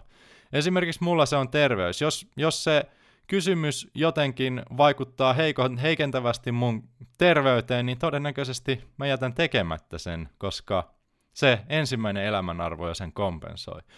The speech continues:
Mut jos ensimmäinen elämänarvo ei vielä pysty tähän, niin sit mennään järjestyksessä ne kaikki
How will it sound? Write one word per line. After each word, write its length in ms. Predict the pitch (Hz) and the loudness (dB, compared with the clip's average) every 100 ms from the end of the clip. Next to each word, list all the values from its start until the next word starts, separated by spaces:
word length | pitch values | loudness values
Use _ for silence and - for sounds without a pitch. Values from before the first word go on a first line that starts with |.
| - - | -20 -14
Mut 180 | - 120 | -8 0
jos 360 | 175 202 - - _ _ _ _ _ _ _ | 4 4 2 -12 _ _ _ _ _ _ _
ensimmäinen 680 | - 160 160 156 127 120 117 | 0 2 2 2 4 2 2
elämänarvo 640 | 120 120 113 107 101 101 104 | 2 2 0 -2 -2 0 0
ei 100 | 110 | 2
vielä 340 | 135 95 82 - _ _ _ _ _ _ _ _ - | 0 0 -2 -8 _ _ _ _ _ _ _ _ 0
pysty 340 | 190 185 135 | 0 0 -4
tähän, 340 | - 123 120 | -2 -2 -2
niin 100 | 123 | -2
sit 200 | 123 165 | -6 -8
mennään 420 | 104 101 120 123 - - | -6 -4 -2 -4 -8 0
järjestyksessä 800 | 160 151 131 120 131 120 110 110 | 6 6 6 0 -4 -6 -6 -4
ne 100 | 98 | -4
kaikki 720 | - 127 101 _ - 98 - | 2 2 2 _ -6 -6 -6